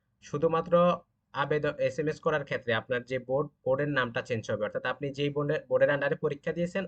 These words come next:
ওই বোর্ডের প্রথম তিনটা অক্ষর হবে, বাকি সব প্রক্রিয়া একই। তো আমি আপনাদেরকে দেখানোর জন্য তিনটা বোর্ডের, আহ, যেই বিজ্ঞপ্তি আছে, বিজ্ঞপ্তিটা প-, আহ,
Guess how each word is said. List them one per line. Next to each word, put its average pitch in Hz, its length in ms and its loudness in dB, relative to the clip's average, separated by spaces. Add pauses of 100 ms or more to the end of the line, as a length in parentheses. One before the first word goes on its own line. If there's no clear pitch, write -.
ওই 160 120 4
বোর্ডের 147 380 0
প্রথম 139 320 -4
তিনটা 147 300 -2
অক্ষর 147 260 -2
হবে, 175 200 4
বাকি 135 260 0
সব 135 140 -2
প্রক্রিয়া 143 460 -2
একই। 120 300 -6 (640)
তো 147 60 -2
আমি 151 140 4
আপনাদেরকে 175 420 4
দেখানোর 151 360 2
জন্য 143 400 0 (140)
তিনটা 135 280 -2
বোর্ডের, 131 480 2
আহ, 123 160 0
যেই 123 340 -8 (760)
বিজ্ঞপ্তি 131 460 -4
আছে, 127 160 2
বিজ্ঞপ্তিটা 123 480 -4
প-, 127 280 -2
আহ, 120 300 -4